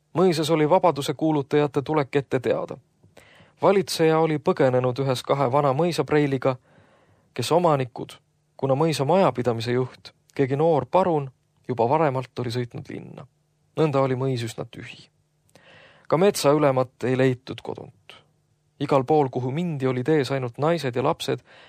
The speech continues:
kes pugesid hirmunult nurka või karjusid meeletult värisedes ühes emaga. Ei aidanud järelepärimised ega ka ähvardused, kuhu metsaülem ja valitseja läinud,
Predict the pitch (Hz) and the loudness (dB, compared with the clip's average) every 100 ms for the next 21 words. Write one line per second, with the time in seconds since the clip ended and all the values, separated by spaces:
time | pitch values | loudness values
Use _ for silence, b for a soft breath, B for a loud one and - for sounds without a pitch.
0 | B 120 - 165 151 123 113 - 202 160 | B -14 -6 -2 0 -2 -6 -4 -4 -2
1 | 151 143 135 - - 160 185 - 135 131 | -4 -6 -10 -18 -4 -2 -2 -4 -4 -2
2 | 135 160 151 135 127 131 151 147 - 131 | 0 0 0 -6 -6 -2 0 -2 -4 -14
3 | - 120 147 143 131 131 120 117 113 110 | -2 0 2 0 -4 -6 -6 -6 -6 -6
4 | - - - - _ _ _ _ _ _ | -6 -8 -8 -14 _ _ _ _ _ _
5 | B B B B B 127 160 185 190 175 | B B B B B 2 4 6 6 2
6 | 170 190 202 170 170 175 165 151 156 160 | 2 2 4 4 4 2 0 -4 -4 -2
7 | 151 170 175 151 131 135 139 - b b | 2 2 2 0 0 -2 -4 -6 b b
8 | b - 127 135 160 - 143 143 131 127 | b -6 -2 0 0 0 0 2 0 0
9 | 160 143 - 127 143 180 180 156 | 0 0 0 2 4 4 2 -4